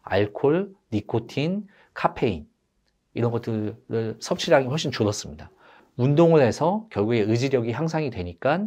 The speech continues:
이 의지력이 내, 나한테 좋은 영향을 준 거죠. 그래서 결국에는 규칙적인 운동은 의지력을 키우는 데 큰 도움이 되고요.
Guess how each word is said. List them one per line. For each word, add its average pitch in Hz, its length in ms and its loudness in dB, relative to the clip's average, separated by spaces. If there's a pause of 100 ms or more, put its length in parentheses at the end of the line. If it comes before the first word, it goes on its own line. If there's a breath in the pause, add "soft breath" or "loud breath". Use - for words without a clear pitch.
(100)
이 101 200 -4
의지력이 110 720 -4 (300)
내, 107 260 2
나한테 120 480 2
좋은 143 300 4
영향을 104 280 -2
준 90 180 -12
거죠. - 240 -18 (480)
그래서 - 220 -14 (320 loud breath)
결국에는 135 640 6 (240 soft breath)
규칙적인 131 520 2
운동은 104 720 -4
의지력을 110 500 -2
키우는 165 320 -4
데 131 60 -4
큰 185 180 -2
도움이 107 300 0
되고요. 113 420 -4